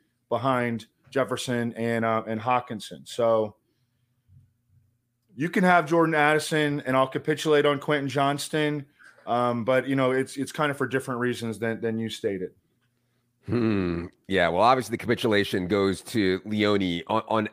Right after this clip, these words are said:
Speaker 2: Addison, you know, it's interesting because I think, yes, I agree he will be third in targets on this team, but they could get into so many shootouts and have such a fr-, fantasy-friendly environment. But I'll go ahead and get, split it there. Silva wins on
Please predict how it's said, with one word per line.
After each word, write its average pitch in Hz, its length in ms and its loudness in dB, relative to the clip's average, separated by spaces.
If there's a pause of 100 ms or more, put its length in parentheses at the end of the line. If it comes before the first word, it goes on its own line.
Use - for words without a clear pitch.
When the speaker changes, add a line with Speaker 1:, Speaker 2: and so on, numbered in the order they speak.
Speaker 2:
Addison, 107 560 0
you 92 60 0
know, 101 80 2
it's 92 100 -4
interesting 123 460 -4
because 90 340 -4
I 90 80 0
think, 95 340 -2 (320)
yes, 107 300 0
I 98 80 0
agree 95 360 -2
he 95 120 -6
will 92 80 0
be 87 140 -2
third 92 320 0
in 82 80 -6
targets 92 540 -4 (400)
on 113 140 0
this 117 160 0
team, 131 380 -2
but 104 120 -6
they 113 120 0
could 104 100 -10
get 95 120 2
into 87 240 -6
so 90 400 -2
many 87 240 -2
shootouts 85 540 -4
and 85 220 -8
have 85 220 -4
such - 220 -8
a - 40 -12
fr-, - 240 -6 (160)
fantasy-friendly 85 800 -4 (720)
environment. 104 720 2
But 117 80 0
I'll 127 200 6
go 131 180 0
ahead 117 160 2
and 98 160 -2
get, 95 260 -4
split 107 300 -2
it - 240 -2
there. 87 360 2
Silva 101 380 -2
wins 87 320 -2
on 85 380 -2